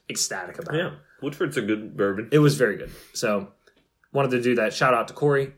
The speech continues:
Speaker 1: And then, uh, yeah.
Speaker 2: Obviously, you told him about the podcast.
Speaker 1: Yes, I did. I
Speaker 2: <laughs>
Speaker 1: said, "Listen for episode forty-seven." I left him a business card. So
Speaker 2: Nice.
Speaker 1: hopefully he's waiting,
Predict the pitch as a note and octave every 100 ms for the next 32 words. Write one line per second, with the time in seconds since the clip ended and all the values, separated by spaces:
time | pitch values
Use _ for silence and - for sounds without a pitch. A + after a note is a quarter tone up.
0 | _ _ _ - A#2+ A#2+ A#2 A2 G#2+ G#2+
1 | G#2 G#2 C3+ A#2+ A#2 A2 A2+ G#2 G2 F#2+
2 | F#2 F2 F2 E2 F2 F#2+ - C3 - -
3 | - A2+ C#3+ D3 - C3 A2+ B2+ C3+ C#3
4 | - B2 A#2+ - B2+ A#2+ A2 B2+ A2 A2+
5 | F2+ F2 G2+ A#2 G#2+ G2 G#2 F#2 - E2+
6 | E2 A#2+ A2 - A2+ G#2 G2 G#2+ G2+ -
7 | A2 A2 G#2+ G#2 F#2